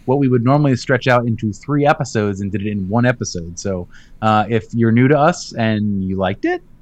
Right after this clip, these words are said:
and you don't think that if, even if we don't have three interviews an episode, you'd still wanna <laughs> listen, we are on every podcast format you could think of. We're, we're here, right here on, uh, YouTube, Twitch, Facebook, and Periscope. Uh, but if you wanna listen to us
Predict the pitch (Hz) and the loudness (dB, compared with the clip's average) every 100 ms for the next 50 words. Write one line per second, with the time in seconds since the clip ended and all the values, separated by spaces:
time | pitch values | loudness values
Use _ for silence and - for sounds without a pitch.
0 | - - _ - 117 117 110 110 113 117 | -20 -20 _ -4 0 2 2 2 4 4
1 | 120 120 - 123 113 117 110 110 - 117 | 4 0 -2 0 2 4 2 2 -2 -4
2 | 135 135 127 123 120 120 123 - 123 120 | 0 2 2 2 4 4 2 0 0 2
3 | 120 120 117 113 117 117 123 123 113 101 | 2 2 2 2 2 0 -2 0 -2 -2
4 | 120 113 110 143 - 185 233 - - - | -2 0 2 0 2 2 2 -2 -20 -14
5 | - 123 131 131 127 131 117 135 131 131 | 0 4 6 6 6 4 4 2 0 2
6 | 139 131 139 135 - 135 131 131 123 113 | 2 2 2 0 -2 -2 0 -2 -4 -4
7 | 131 143 165 165 - 113 113 98 113 92 | -6 -4 -4 -6 -4 0 0 0 -4 -2
8 | 131 120 147 - 101 120 110 120 131 117 | 0 2 0 -2 -2 0 0 -2 -4 -6
9 | 107 104 101 101 101 - - - - 104 | -2 0 0 0 -2 -6 -20 -14 -4 -2
10 | - 104 - 113 113 - 104 104 - 101 | 0 -4 0 0 0 -2 -4 -2 -2 -2
11 | 104 98 107 104 - 101 113 - _ - | -2 0 2 0 -2 -2 -4 -12 _ -2
12 | 107 107 113 110 110 110 107 110 104 104 | 2 2 2 2 2 0 2 0 0 -2
13 | 110 110 110 110 107 98 | -4 -4 -4 -4 -4 -4